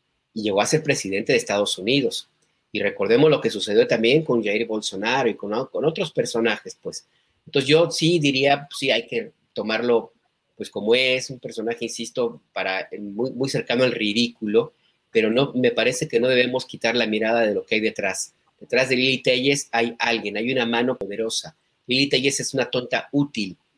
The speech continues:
como tontos útiles hay otros personajes como Gabriel Cuadri, por ejemplo, eh, a, a los cuales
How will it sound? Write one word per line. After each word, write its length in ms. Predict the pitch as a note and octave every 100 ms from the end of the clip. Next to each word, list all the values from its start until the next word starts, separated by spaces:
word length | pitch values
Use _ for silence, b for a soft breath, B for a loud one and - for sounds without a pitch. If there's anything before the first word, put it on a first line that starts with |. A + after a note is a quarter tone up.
| _ _ _
como 400 | - G#2 G#2 G#2
tontos 440 | - B2+ B2 B2 -
útiles 440 | C#3 C3+ A2+ G#2+ A#2+
hay 280 | A2+ B2 G#2+
otros 300 | A#2 - -
personajes 500 | G#2 G#2 G#2+ - -
como 220 | G#2 F#2+
Gabriel 360 | F#2+ A2+ A#2
Cuadri, 420 | - A#2+ B2+ A2+ F#2+
por 200 | F#2 F2+
ejemplo, 480 | - F#2+ - F2+ - - G3+ G3 _
eh, 320 | G2+ G2 - _
a, 140 | - G#3
a 100 | -
los 160 | A2+ G#2+
cuales 520 | - C#3+ C#3 D3+ -